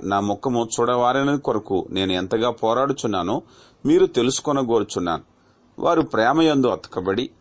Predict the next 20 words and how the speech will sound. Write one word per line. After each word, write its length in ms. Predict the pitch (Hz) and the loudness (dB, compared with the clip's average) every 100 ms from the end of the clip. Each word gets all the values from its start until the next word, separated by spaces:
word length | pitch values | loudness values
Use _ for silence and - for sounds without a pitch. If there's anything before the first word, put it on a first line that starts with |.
| _ _ - - | _ _ -10 -4
సంపూర్ణ 580 | 127 139 156 180 175 139 | -2 0 2 2 2 2
గ్రహింపు 400 | 120 123 143 139 | 2 2 0 2
యొక్క 460 | 127 - 135 104 - - _ - | 2 0 0 0 -2 -14 _ -8
సకలైశ్వర్యము 920 | - 107 120 131 147 160 156 156 165 | -6 -2 0 0 0 2 4 4 2
కలిగిన 420 | 165 113 104 104 | 2 0 2 0
వారై, 340 | 98 95 131 - _ _ - | 0 0 0 -2 _ _ -12
దేవుని 500 | 117 117 147 185 190 | -4 2 2 4 2
మర్మమై 500 | 156 127 123 131 127 | 2 2 2 0 2
ఉన్న 180 | 117 107 | 0 -2
క్రీస్తును 600 | 95 110 123 139 - 107 | -2 0 0 0 -2 -2
స్పష్టంగా 640 | 147 - 107 - 131 117 107 | -2 -2 -4 -2 -2 0 -2
తెలుసుకున్న 580 | - 95 92 - 110 104 | 0 -2 -2 -4 -2 0
వారై, 360 | 98 107 156 - _ _ _ - | 0 0 -2 -4 _ _ _ -4
తమ 160 | 131 | -2
హృదయముల్లో 640 | 110 95 98 156 175 160 | -2 -2 2 2 4 4
ఆదరణ 420 | 120 101 117 147 147 | 6 4 2 0 -2
పొందవలెనని 920 | 123 110 101 92 92 98 127 190 139 - _ - | -2 0 2 2 0 0 2 2 0 -8 _ -8
వారి 380 | 107 110 127 196 | -2 2 4 2
కొరకు 360 | 170 117 104 156 | 2 0 0 -2
పోరాడుచున్నాను." 760 | 160 110 110 117 - 113 98 | 0 0 2 0 0 0 -2